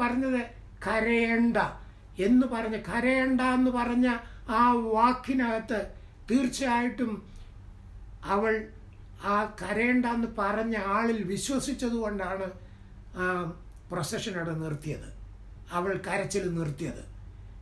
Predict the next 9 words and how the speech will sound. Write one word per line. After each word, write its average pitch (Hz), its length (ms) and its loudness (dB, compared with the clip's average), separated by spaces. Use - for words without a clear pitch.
എന്നാണ് 208 340 2
വേദപുസ്തക 214 600 0
ച-, 208 200 -6
പണ്ഡിതന്മാർ 196 540 0
പറയുന്നത്. 143 380 -8
അതുപോലെ 247 460 4
നമുക്ക് 262 300 4
കാണാം 226 340 2
എല്ലാ 302 680 4